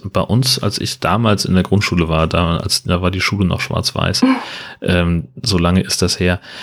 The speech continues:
Speaker 1: da hatten wir auch Schulmilch und, äh, da, ich weiß natürlich jetzt nicht, wie, wie viel da drin war, aber das waren auch so kleine Tetrapacks, wie so ein, wie so diese Trinkpäckchen, wie hießen die denn immer? Sunkist
Speaker 2: Sunkist,
Speaker 1: oder so ähnlich.
Speaker 2: genau.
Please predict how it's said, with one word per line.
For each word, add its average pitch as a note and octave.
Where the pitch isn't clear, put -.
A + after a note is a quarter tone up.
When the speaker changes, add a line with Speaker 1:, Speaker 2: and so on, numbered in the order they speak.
Speaker 1:
da F2
hatten A#2+
wir A2+
auch G#2
Schulmilch C#3
und, A2
äh, G#2+
da, F2
ich -
weiß E2
natürlich F2+
jetzt -
nicht, F2+
wie, F2
wie F2+
viel G2
da F2+
drin A2
war, F2
aber E2
das -
waren B2
auch F3+
so -
kleine G#2+
Tetrapacks, -
wie A#2
so B2
ein, A#2
wie A2+
so A2+
diese A2+
Trinkpäckchen, F#2
wie F2
hießen A2
die F2
denn E2+
immer? F2
Sunkist B2
Speaker 2:
Sunkist, A3
Speaker 1:
oder E2
so F2
ähnlich. G#3
Speaker 2:
genau. G#3